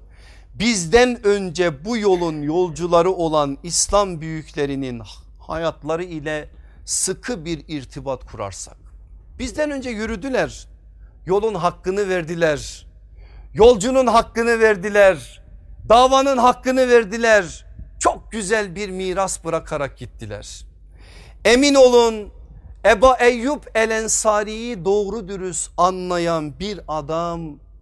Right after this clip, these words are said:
yoruldum demeye utanır. Utanır. Şurada bak sırtımızda duruyor. Benim odamı görenler biliyor.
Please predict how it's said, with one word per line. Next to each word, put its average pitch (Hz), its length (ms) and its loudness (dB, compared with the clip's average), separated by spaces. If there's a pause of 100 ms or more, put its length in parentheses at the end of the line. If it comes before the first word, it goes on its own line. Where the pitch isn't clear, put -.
(120)
yoruldum 147 680 -10
demeye 123 320 -12
utanır. - 880 -18 (540)
Utanır. - 640 -14 (320)
Şurada 165 340 -10
bak 170 180 -12
sırtımızda 147 640 -14
duruyor. 117 520 -20 (920)
Benim 196 240 0
odamı 180 380 0
görenler 165 580 -4
biliyor. 156 680 -10